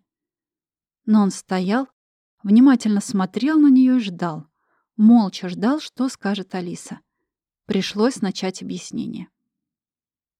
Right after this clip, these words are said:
"Я привыкла трезво оценивать и свою внешность, и свои шансы выйти замуж. А потому еще до свадьбы я хочу, чтобы..." "Виталик, Виталик, отпусти!" "Внешность, значит, оценивать", ухмыльнулся Виталик и, прижимая Алису к себе,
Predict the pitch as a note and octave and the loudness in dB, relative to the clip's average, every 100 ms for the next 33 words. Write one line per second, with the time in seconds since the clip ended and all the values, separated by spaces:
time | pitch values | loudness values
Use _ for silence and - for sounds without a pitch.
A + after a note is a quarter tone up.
0 | _ G#3 A#3 A#3+ B3+ C4 B3 B3+ B3+ A#3+ | _ -2 -2 0 0 0 0 -2 -2 0
1 | G#3 F3+ F#3+ - C#4 C#4 G#3 F#3+ G3 A3 | 0 -2 -6 0 4 6 4 0 -6 -2
2 | G#3+ G#3 A3+ D4 C#4 F#3 - - _ _ | -2 2 4 4 2 -6 -12 -16 _ _
3 | _ B3 - A3+ A3+ - C4+ C4+ G#3 A#3 | _ -4 0 2 2 4 2 2 0 -2
4 | A#3 B3 G#3 F3+ E3+ - - _ _ _ | 0 -2 0 -2 -6 -12 -18 _ _ _
5 | _ G#3 A#3 A#3 C#4 E4 C#4+ B3+ A#3+ B3 | _ -4 -2 2 4 6 4 2 0 -2
6 | - E4 A3+ G#3 A3+ - B3+ D4+ - B3+ | 0 -2 0 0 0 0 -2 -4 -4 -2
7 | A#3+ A#3+ _ _ _ _ _ G#3 C4 - | 0 -2 _ _ _ _ _ -2 -2 2
8 | A3 F3+ D#3+ - C#4+ C#4+ E4 A#3+ B3+ C#4+ | 0 0 -6 -6 -6 0 4 4 2 0
9 | F#4 F4+ - G#3+ F3 - _ _ _ _ | 0 0 -2 -4 -4 -8 _ _ _ _
10 | _ - G3+ A#3+ G3+ - E3+ E3 F3 - | _ -4 4 4 4 -2 -10 -12 -12 -12
11 | - - F3 - D3 A#2+ - - - _ | -12 -12 -12 -10 -10 -10 -12 -16 -20 _
12 | _ _ _ - G#3+ G3 G3 F#3+ - F#3 | _ _ _ -8 -2 -2 -2 -6 -10 -10
13 | F3+ C4 C#4 G3+ F#3+ F#3+ F#3+ G3+ G3 F#3+ | -6 -4 -4 -4 -8 -8 -6 -4 -4 -4
14 | F3+ - - - F#3 C4 | -8 -10 -14 -10 -2 0